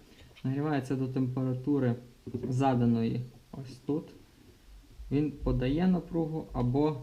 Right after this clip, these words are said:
її відключає. Для чого я буду його використовувати? Для насоса на котлі, щоб не було великого розходу світла.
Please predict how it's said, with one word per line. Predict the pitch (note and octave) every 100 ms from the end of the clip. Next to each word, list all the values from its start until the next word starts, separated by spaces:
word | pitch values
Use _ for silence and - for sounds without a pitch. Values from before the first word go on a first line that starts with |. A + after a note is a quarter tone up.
| -
її | A#2 B2
відключає. | C3 B2 - A#2+ A#2 A2 A2 A2+ - -
Для | C3
чого | B2+ D3 D3
я | C#3
буду | C3+ C3+
його | C3 C3 B2+
використовувати? | B2+ B2+ D3+ - F#3 E3+ D#3+ C3
Для | A#2+ B2+ C3+
насоса | C3 B2 B2 - C#3 D3 - E3+ F3 - - - - - - - - -
на | B2+ B2
котлі, | B2 B2 B2 A#2+ A2+ A2+ - - _ - -
щоб | - C3+
не | C3+
було | C3 D#3+ D#3
великого | C3+ B2+ C3+ C3 B2+
розходу | A#2+ A#2+ - A#2+ A#2+
світла. | - - A2 -